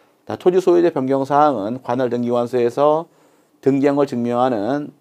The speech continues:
네 개 서류입니다. 등기 완료 통지서, 등기 필증, 등기사항 증명서, 등기관서에서 제공한 등기 전산 정보 자료를 통해 정리하는 것이 순서가 되어서 항상 기준의 경우는 등기부 중심으로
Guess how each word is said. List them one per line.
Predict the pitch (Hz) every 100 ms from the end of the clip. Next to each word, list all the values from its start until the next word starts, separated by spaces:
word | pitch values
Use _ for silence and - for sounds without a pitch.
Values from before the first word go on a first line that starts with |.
| _ -
네 | 117 139
개 | 143
서류입니다. | 123 107 92 85 120 143
등기 | - 127 127
완료 | 135 123 123 143 147 147
통지서, | 147 131 107 117 107 _ _ _ _ _ _ -
등기 | 123 131
필증, | 131 123 123 131 131 135 139 - _ _ _ _
등기사항 | 135 147 151 151 147 143
증명서, | 131 117 120 123 123 135 135 135 - -
등기관서에서 | 123 120 123 123 110
제공한 | 113 120 135 98 113 160 160 _ -
등기 | 120
전산 | 113 131 143 139
정보 | 135
자료를 | 120 110 113
통해 | 117
정리하는 | 113 113 110 107
것이 | 101 104 127 127 135 _ _ _ _
순서가 | - 160 151 135
되어서 | 113 101 110 143 92
항상 | - 160 160 156 143
기준의 | 113 120 120
경우는 | 123 143 131 92 131 165 _ _ _ _ _ _
등기부 | - 143 147 139
중심으로 | 135 135 135 131 139 143 143